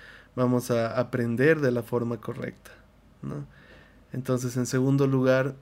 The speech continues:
una vida con propósito es una vida de adoración a Dios. La tercera es el carácter, ¿no? Creo que como, como cristianos ten-, entendemos que nuestro, nuestra función, nuestra meta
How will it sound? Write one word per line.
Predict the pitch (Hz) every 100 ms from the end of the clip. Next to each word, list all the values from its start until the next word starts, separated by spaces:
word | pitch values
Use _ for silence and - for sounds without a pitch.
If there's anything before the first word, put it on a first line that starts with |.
| -
una | - 131 131
vida | 127 127 127
con | 120
propósito | 113 117 - 131 127 113 120
es | 127
una | 120
vida | 117 120 120
de | 117
adoración | 113 117 113 110 123 120
a | 110
Dios. | 113 110 110 - - _ - - - - _ _ _ _ _ _ -
La | 120
tercera | - 123 - 165 175 170 - - - -
es | 127 127 -
el | 131 120
carácter, | - 117 113 - - - - - _ - _ - - 127
¿no? | 123 120 - - _
Creo | - 135 131
que | - 113 110 - - -
como, | - 120 117 113 113 98 101 139 - _
como | - 127 123
cristianos | 127 123 151 156 160 147
ten-, | 131 131
entendemos | 131 131 127 147 156 139
que | 127
nuestro, | 120 117 - 117 113 95
nuestra | 120 113 120 113
función, | - 120 113 - 143 139
nuestra | 127 127 120
meta | 120 135 147 120